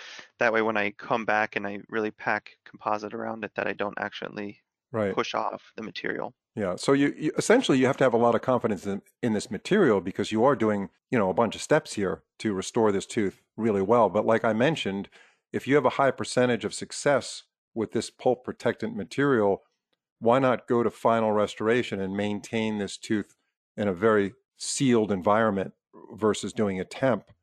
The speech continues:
Speaker 2: That means you definitely have to remove the temporary, which could actually cause or provoke, um, neural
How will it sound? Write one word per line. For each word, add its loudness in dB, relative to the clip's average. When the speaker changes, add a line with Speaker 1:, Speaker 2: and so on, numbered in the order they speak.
Speaker 2:
That 2
means 0
you -4
definitely 2
have -2
to -6
remove -6
the -12
temporary, -4
which -4
could 6
actually 2
cause 4
or 4
provoke, 2
um, 0
neural 4